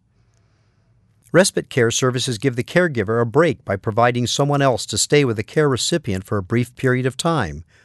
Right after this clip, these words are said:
or allowing the care recipient to stay a few hours in an adult daycare program or a few days in a nursing home. The Institute of Medicine recommends that healthcare providers,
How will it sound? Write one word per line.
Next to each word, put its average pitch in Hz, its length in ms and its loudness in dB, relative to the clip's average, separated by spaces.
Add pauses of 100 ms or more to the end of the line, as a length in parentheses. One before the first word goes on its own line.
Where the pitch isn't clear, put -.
(120)
or 147 100 2
allowing 147 420 2
the 131 80 -2
care 190 280 0
recipient 113 540 -4
to 120 100 -6
stay 123 240 -2
a 117 60 -2
few 151 260 -2
hours 98 420 -2 (300)
in 123 140 2
an 110 80 2
adult 127 400 2
daycare 147 420 2
program 98 640 -2 (260)
or 120 140 4
a 95 40 2
few 170 220 0
days 104 300 2
in 104 80 -2
a 101 80 -2
nursing 110 380 -2
home. 85 380 -14 (1600)
The 202 140 4
Institute 202 480 2
of 143 80 -4
Medicine 156 420 2
recommends 123 540 0
that 123 100 -2
healthcare 151 480 0
providers, 127 640 0